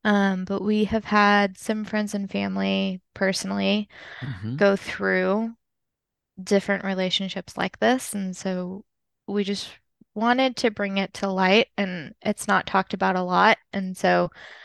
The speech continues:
Speaker 1: we really wanted to just bring it up and,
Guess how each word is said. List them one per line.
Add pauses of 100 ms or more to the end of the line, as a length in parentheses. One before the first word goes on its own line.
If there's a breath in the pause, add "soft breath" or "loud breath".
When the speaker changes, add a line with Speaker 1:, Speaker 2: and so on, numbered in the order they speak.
(300 loud breath)
Speaker 1:
we
really
wanted
to
just
bring
it
up
and,